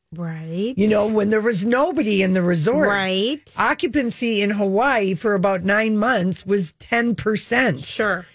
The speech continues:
Speaker 2: So anybody who was smart enough to film anything, um,
Speaker 1: Do you really think Rebel's coming back?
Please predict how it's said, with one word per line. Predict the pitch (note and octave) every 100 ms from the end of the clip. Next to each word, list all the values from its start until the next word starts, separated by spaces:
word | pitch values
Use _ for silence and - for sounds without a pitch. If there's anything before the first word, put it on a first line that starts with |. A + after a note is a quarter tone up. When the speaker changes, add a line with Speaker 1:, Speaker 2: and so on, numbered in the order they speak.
| _ _
Speaker 2:
So | - A#3 A3
anybody | F#3+ A3 C4+ D#4 A3+ G#3 G3
who | G3+ F#3+
was | F#3+
smart | - G#3 G#3+
enough | B3 G3+ F3+
to | - D#3+
film | - G#3+ A3
anything, | G3+ F3 F3 - E3+ E3 E3 -
um, | F3 D#3 D3 C#3 _ _ F#3+
Speaker 1:
Do | G#3+
you | D#4+ D4
really | C#4 C#4+
think | C4 B3
Rebel's | A3+ G#3 G#3+ -
coming | G#3 G3
back? | G#3+ G3+ F3+